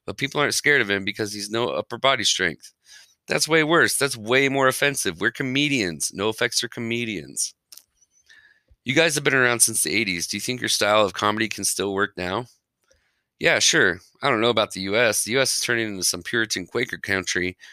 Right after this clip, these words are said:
where everyone gets offended. Do you think a band like No F X could start up now? I don't know. The people defending me when I said that, it wasn't very many people. The only two I can think of were Laura Jane Grace and Sick of It All.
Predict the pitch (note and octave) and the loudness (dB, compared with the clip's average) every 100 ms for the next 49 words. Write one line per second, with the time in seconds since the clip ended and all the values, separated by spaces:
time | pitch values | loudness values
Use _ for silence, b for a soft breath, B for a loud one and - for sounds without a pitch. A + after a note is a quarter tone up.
0 | B F2+ G2+ G2+ F#2+ F#2+ G#2 G2 G2+ G2 | B -2 0 0 -2 -2 -4 -2 -2 -2
1 | D#2+ D#2+ _ _ _ _ _ _ - B | -6 -10 _ _ _ _ _ _ -20 B
2 | B B B B B - - G#2+ B2+ G2 | B B B B B -8 -4 -2 0 0
3 | G2 G#2+ A2 G2 G#2 F#2+ G#2+ G#2 - F2 | 2 2 2 2 2 2 0 -2 -4 0
4 | - G2+ G2+ - B2+ C#3 - _ _ _ | 4 4 4 2 -2 -2 -8 _ _ _
5 | _ _ _ _ _ _ _ - B B | _ _ _ _ _ _ _ -20 B B
6 | B E3 F3 F3 G2 B B B - - | B 2 4 4 2 B B B -14 -8
7 | C3 - B2+ - B2 B2 A#2+ B2 A#2 G#2+ | -8 -6 -4 -2 -2 -2 -2 -2 0 0
8 | G2 - A#2 A2 A2+ - - F2 G2+ G#2+ | 0 0 0 2 2 0 -6 -4 -2 -2
9 | F2+ G#2+ G#2 G2+ G2 F#2 A2+ A2+ A2 A2+ | 0 0 2 0 -4 -4 -6 -4 -6 -8
10 | B B _ G2 A#2 B2 A#2 B2 A2+ G2+ | B B _ 0 2 2 2 2 2 -2
11 | A2 A2 A2+ G#2+ F#2+ F2 G2+ G#2+ G2 G#2 | -2 -2 -2 -2 -4 -4 -4 -4 -2 -4
12 | G2 F#2 G2 G#2+ - - - F#2 F2+ - | -2 0 0 0 -2 -4 -8 -6 0 0
13 | B2+ F#2+ E2 D#2+ D#2+ | 0 -2 -2 0 -2